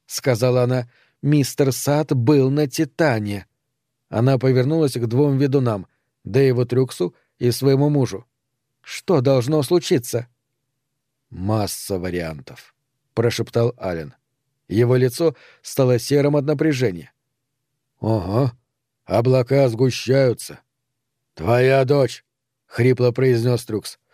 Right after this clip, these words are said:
«Она собирается что-то совершить, но я не могу сказать, что именно». «Я собираюсь улететь отсюда», — сказала им Мэри Энн. Она вскочила с софы. От испуга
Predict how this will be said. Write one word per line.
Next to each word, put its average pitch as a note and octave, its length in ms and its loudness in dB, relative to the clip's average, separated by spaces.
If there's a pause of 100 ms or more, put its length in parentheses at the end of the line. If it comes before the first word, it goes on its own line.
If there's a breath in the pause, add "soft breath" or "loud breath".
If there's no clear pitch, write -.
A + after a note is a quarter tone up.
(480 soft breath)
«Она C3+ 320 2
собирается D3 640 2
что-то C#3 400 2
совершить, C#3 720 -2 (340)
но A2+ 160 0
я D3 220 4
не D#3 140 0
могу F3 340 4
сказать, D3+ 440 2
что D#3 220 0
именно». A#2+ 540 0 (720)
«Я D3 260 2
собираюсь D3 560 2
улететь D#3 500 2
отсюда», — B2+ 540 0 (300)
сказала B2 500 0
им C3+ 160 2
Мэри A#2 280 0
Энн. F#2+ 240 -4 (540)
Она D3 260 2
вскочила C#3 500 -2
с A#2+ 80 -6
софы. - 440 -6 (380)
От - 200 -2
испуга C#3 460 0